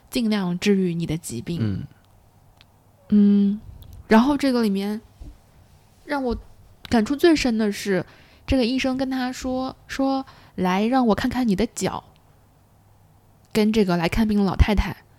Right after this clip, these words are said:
Speaker 1: 这个老太太就愣住了，说：“哎，有这个必要吗？”因为医生要求她脱下自己的鞋和袜子。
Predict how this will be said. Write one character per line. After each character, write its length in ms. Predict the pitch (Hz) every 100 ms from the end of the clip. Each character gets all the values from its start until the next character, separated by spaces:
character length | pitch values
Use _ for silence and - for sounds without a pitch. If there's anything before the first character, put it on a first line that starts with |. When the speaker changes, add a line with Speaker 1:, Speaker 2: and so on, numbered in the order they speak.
| _ _ _ _ -
Speaker 1:
这 80 |
个 60 | 277
老 100 | 208
太 160 | 196 240
太 180 | 220 185
就 400 | 214 202 180 - - _ _ _ _ _ _ - -
愣 220 | 349 311
住 160 | 208 175
了， 120 | 156
说 300 | 190 226 226 - -
：“哎， 80 |
有 140 | 214 165
这 100 | 233
个 80 | 220
必 160 | 240
要 160 | 240 220
吗？” 220 | 196 190 _ _ - -
因 120 | 254
为 140 | 254 -
医 180 | 247
生 220 | 247 240 240
要 140 | 240
求 160 | - -
她 180 | 220
脱 220 | 220 - 247
下 120 | 226
自 140 | 220
己 80 | 196
的 120 | 175
鞋 260 | 196 - 196
和 120 | 220
袜 200 | 233 247
子。 260 | 165 226